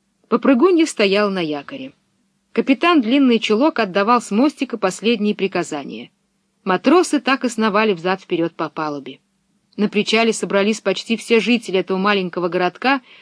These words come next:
чтобы попрощаться с Пеппи. И вот появилась она сама, в сопровождении Томми, Анники, лошади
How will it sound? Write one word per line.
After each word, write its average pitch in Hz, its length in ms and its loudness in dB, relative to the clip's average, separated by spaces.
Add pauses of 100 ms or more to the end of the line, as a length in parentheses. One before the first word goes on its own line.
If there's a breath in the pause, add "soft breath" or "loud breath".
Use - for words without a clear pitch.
чтобы 220 260 2
попрощаться 208 720 -2
с - 100 -10
Пеппи. 160 460 -6 (680)
И 196 100 -4
вот 285 200 2
появилась 247 500 2
она 196 220 -2
сама, 175 440 -10 (340)
в - 60 -20
сопровождении 165 640 -4
Томми, 285 580 2
Анники, 254 500 0
лошади 220 640 -2